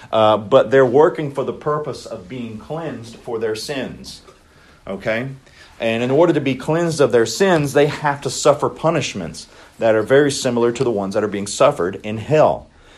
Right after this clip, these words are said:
But the reaction of these believers in purgatory is very, very different.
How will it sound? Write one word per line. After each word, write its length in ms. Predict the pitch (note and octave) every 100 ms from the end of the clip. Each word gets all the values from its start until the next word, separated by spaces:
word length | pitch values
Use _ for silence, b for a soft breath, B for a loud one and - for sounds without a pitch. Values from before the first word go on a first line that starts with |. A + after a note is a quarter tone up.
| B B B B
But 280 | C#3+ D3 F#2+
the 100 | B2
reaction 680 | B2 C3+ E3 A3 A#3 F#3 D#3
of 220 | B2+ A2
these 240 | F3+ G#3+
believers 680 | D3+ C#3 B2+ B2+ C3 E3+ A#2+
in 180 | - A#2+
purgatory 920 | - F3+ A3 F#3+ - G#2 F#2 A2 C3+ -
is 180 | A#2 A2
very, 640 | F#2 C#3+ D#3+ F3 D#3 B2+
very 360 | A2+ A#2 A2 A2
different. 560 | C3 C#3 F#2+ C#2 -